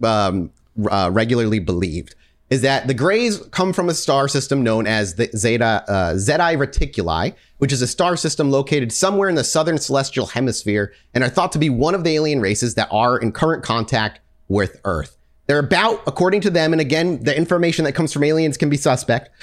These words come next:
uh, but they supposedly come from a little over forty light years away, and they're basically our, our closest practical neighbor. They're the closest intellectual species near us.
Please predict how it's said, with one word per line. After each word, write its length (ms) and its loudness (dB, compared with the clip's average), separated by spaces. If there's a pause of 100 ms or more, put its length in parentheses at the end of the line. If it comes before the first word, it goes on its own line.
(180)
uh, 380 2
but 120 0
they 180 2
supposedly 580 0
come 200 0
from 160 -2
a 60 2
little 240 2
over 240 2
forty 460 0
light 240 2
years 240 0
away, 440 2 (240)
and 300 2
they're 220 2
basically 420 2
our, 300 -2
our 260 0 (380)
closest 640 2
practical 640 -2
neighbor. 420 -4
They're 140 0
the 80 0
closest 560 0
intellectual 460 0
species 680 -2 (300)
near 280 2
us. 300 -4